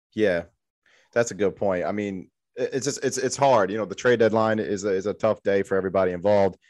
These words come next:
but especially for the Sixers, just because of how weird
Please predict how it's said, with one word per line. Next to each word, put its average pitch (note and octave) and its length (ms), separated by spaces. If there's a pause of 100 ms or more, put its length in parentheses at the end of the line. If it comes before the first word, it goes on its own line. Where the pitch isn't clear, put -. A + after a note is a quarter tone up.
(240)
but A2 60
especially C#3 340
for A#2 120
the G#2 80
Sixers, G2 460
just G2+ 180
because G2+ 320
of F2+ 100
how G2+ 200
weird G2+ 480